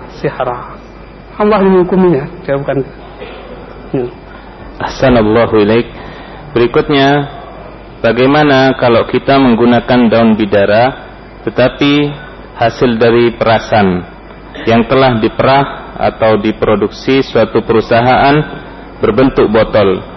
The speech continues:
Speaker 2: apakah bisa digunakan? Ataukah yang demikian menyelisih sunnah?
Speaker 1: Jadi yang apa itu? Yang di, yang, yang apa? Yang disyariatkan, yang dianu itu yaitu yang masih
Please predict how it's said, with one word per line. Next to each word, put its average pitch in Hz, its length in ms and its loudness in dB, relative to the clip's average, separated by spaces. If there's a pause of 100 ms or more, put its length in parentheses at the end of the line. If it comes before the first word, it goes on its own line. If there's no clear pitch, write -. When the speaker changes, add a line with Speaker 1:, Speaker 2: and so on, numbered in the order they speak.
(120)
Speaker 2:
apakah 123 480 0
bisa 127 320 0
digunakan? 110 600 2 (840)
Ataukah 147 960 0
yang 127 160 4
demikian 131 480 4
menyelisih 123 640 2
sunnah? 104 480 2 (1800)
Speaker 1:
Jadi 151 240 2
yang 185 220 4 (340)
apa 160 240 2
itu? 190 160 4 (240)
Yang 160 160 4
di, 156 180 4 (460)
yang, 151 180 4 (520)
yang 143 240 0
apa? 147 180 2 (760)
Yang 147 200 2 (120)
disyariatkan, 147 840 0
yang 151 220 2
dianu 147 420 2
itu 175 140 2 (180)
yaitu 147 340 0 (360)
yang 160 180 4
masih 160 320 2